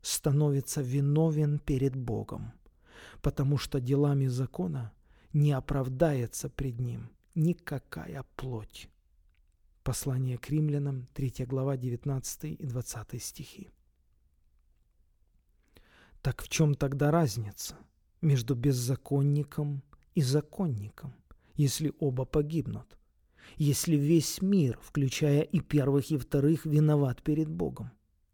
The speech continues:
Как бы это ни звучало цинично, но Бог показал мне, что разницы нет ни в чем, разве что в стараниях,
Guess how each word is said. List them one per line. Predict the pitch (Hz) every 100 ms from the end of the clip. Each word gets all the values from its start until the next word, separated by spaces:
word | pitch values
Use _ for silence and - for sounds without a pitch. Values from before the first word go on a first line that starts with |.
| _ _ _ _ _ _ _ _ _ - - - -
Как | - 180
бы | 165 175
это | 165 160
ни | 156
звучало | 147 143 143 - 170 160
цинично, | 151 - 139 143 147 - - 135 123 117 _ _ _ _
но | - 139
Бог | 131 160 175 -
показал | 165 - 147 151 156 139
мне, | 127 113
что | - - 135
разницы | 151 160 135 131 127 - 139
нет | 135 139 139 -
ни | 139 147 170
в | - -
чем, | - - - 113 117 _ _ _ _ _ _ - -
разве | 170 175 156 160
что | 147 - 151
в |
стараниях, | - - 156 147 117 107 120 127 - -